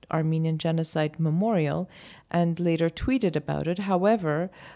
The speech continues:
um, not soon after, the tweet was removed following condemnation from Turkey, um, and this led to much discussion, obviously, uh, in Armenia.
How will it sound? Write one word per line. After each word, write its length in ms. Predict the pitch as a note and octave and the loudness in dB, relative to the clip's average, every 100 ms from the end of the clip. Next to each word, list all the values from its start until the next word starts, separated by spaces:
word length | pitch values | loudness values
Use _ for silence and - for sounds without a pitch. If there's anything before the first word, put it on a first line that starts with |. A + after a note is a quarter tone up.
| - F3 | -6 0
um, 320 | E3 E3 E3 | 2 2 -2
not 260 | F3 F3+ - | 0 0 0
soon 260 | - F#3 E3 | -4 0 0
after, 300 | D#3 - F3+ | 0 -2 -2
the 140 | D#3+ | -2
tweet 280 | - F3 - | -2 -4 -2
was 240 | D#3+ D3+ | -4 -2
removed 540 | D3+ D3+ D3 G3 - - | 0 0 0 -2 -4 -14
following 540 | - E3+ E3 D#3+ D#3+ | -2 2 2 0 -2
condemnation 880 | G3+ F3+ E3+ D#3+ D#3 D#3 - G#3 C4+ | 0 0 0 -2 -2 -4 -4 -6 -4
from 260 | - D#3+ | -2 -2
Turkey, 640 | D#3 E3 D3 - E3+ A#3 - - - - - | -2 -2 -4 -4 -4 -4 -8 -20 -20 -20 -6
um, 220 | E3 E3 D#3+ | 0 0 2
and 160 | F3 | 0
this 180 | E3 - | 0 -2
led 220 | E3+ E3 | -4 -4
to 240 | - - D#3+ | -6 -4 -2
much 340 | D#3+ D#3 - | -2 -4 -8
discussion, 640 | D#3 - - D3+ - D#3 - | -8 -12 -10 -8 -6 -6 -6
obviously, 760 | D#3 D3 D#3 - E3 D#3+ E3 - | -6 -6 -8 -10 -8 -8 -8 -10
uh, 260 | - D3 D3 | -8 -6 -4
in 140 | D#3 D3 | -2 -2
Armenia. 540 | C#3+ D3 D3 F3 | -2 -2 0 0